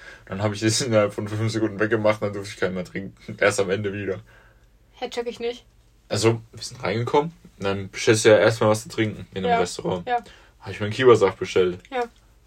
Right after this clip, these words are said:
Speaker 1: Mehr
Speaker 2: Ach so,
Speaker 1: getrunken.
Speaker 2: du hast ihn komplett weggekippt.
Speaker 1: Ja.
Speaker 2: Ach
Speaker 1: Weil der
Speaker 2: so.
Speaker 1: schmeckt so lecker.
Speaker 2: Ach so.
Speaker 1: Dann durfte ich,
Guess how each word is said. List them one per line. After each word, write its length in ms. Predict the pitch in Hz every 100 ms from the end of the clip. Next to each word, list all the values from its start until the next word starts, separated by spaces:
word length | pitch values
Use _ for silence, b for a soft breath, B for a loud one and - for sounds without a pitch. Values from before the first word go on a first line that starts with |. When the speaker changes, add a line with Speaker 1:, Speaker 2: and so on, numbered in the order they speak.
| _
Speaker 1:
Mehr 100 | 170
Speaker 2:
Ach 220 | 180 175
so, 80 | -
Speaker 1:
getrunken. 300 | 180 196 262
Speaker 2:
du 100 | 269
hast 100 | 254
ihn 80 | 254
komplett 260 | 240 240 240
weggekippt. 500 | 262 226 214 208 - _ -
Speaker 1:
Ja. 120 | 95 - - _ _ -
Speaker 2:
Ach 60 |
Speaker 1:
Weil 100 | 101
der 100 | 90
Speaker 2:
so. 60 | 110
Speaker 1:
schmeckt 180 | 107 -
so 80 |
lecker. 340 | 120 123 - - - _ -
Speaker 2:
Ach 60 | -
so. 300 | - 226 226 -
Speaker 1:
Dann 160 | 107 90 _ _
durfte 300 | - 92 -
ich, 300 | 110 113 -